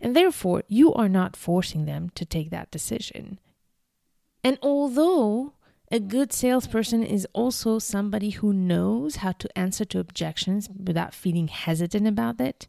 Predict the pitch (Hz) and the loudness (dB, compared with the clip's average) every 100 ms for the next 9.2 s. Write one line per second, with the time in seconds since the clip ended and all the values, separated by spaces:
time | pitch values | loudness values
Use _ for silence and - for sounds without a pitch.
0 | - 202 208 202 190 180 202 202 - 190 | -6 -4 2 0 0 -2 2 2 2 0
1 | 175 - 202 - 220 202 180 - 170 165 | 0 -2 -4 -2 -2 -2 -2 -6 -8 -6
2 | - 185 175 - 165 160 160 156 165 165 | -4 -4 -4 -4 -6 -6 -8 -6 -6 -8
3 | - 180 160 - _ - 208 185 190 - | -8 -8 -8 -14 _ -8 -6 -4 -4 -4
4 | 175 170 - 175 156 151 - 175 208 269 | -2 -2 -2 -4 -6 -8 -4 2 2 2
5 | 220 180 175 - 247 254 170 170 190 _ | 2 2 2 0 0 2 2 0 -4 _
6 | - - - - _ _ _ _ 220 220 | -20 -20 -20 -20 _ _ _ _ 0 2
7 | 208 233 - 247 269 226 196 175 175 - | 2 0 0 -2 -2 -2 -2 -2 -4 -2
8 | 233 196 - 170 165 190 190 185 180 202 | -2 -2 -4 -4 0 2 2 2 2 0
9 | 240 | -4